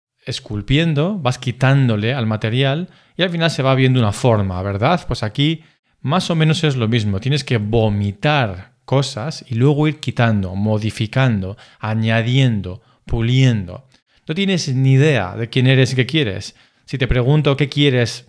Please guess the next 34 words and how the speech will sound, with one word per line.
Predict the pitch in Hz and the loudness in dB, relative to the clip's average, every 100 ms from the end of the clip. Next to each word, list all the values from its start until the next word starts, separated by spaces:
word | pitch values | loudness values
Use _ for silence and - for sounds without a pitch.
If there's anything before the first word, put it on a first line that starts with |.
| _ 120 | _ -4
me | |
dirías | 113 113 131 131 | -2 2 2 2
cosas | 127 127 | 0 0
como | 127 113 104 | 0 0 0
salud | 113 131 131 - - | 2 4 6 2 -2
o | 113 | -6
cosas | 107 113 113 | -4 -2 0
así, | 113 143 104 - _ _ | 0 -2 -4 -12 _ _
generalidades | - 120 120 113 123 131 | -4 -2 0 2 2 2
de | 123 | 0
ese | |
tipo. | 127 151 98 85 _ _ _ _ _ | 0 0 -2 -4 _ _ _ _ _
Pues | 123 110 | -8 -6
entonces | 131 147 175 165 - - - | -2 0 2 0 -2 -6 -4
<laughs> | - - | -4 -4
tienes | - 147 180 | -2 0 0
un | 170 | 0
trabajo | 147 143 151 | 0 0 0
que | 131 | -2
hacer. | 95 - 101 95 _ _ _ _ | -4 -6 -10 -12 _ _ _ _
Si | - 143 | -6 -2
no | 180 | 0
sabes | 220 190 165 139 - - | 0 2 2 0 -4 -8
qué | - 139 | -2 2
hacer, | 131 - 131 156 170 | 2 2 0 0 -2
por | - 120 | -2 0
dónde | 135 127 | 2 2
empezar, | 120 110 123 156 185 156 - | 0 -2 0 -2 -4 -8 -8
<laughs> | - | 0
empieza | 127 123 160 180 | 0 2 0 2
por | 160 | 2
lo | 139 | 2
que | 117 | 0
sabes. | - 175 147 95 104 | -2 -2 -4 -6 -10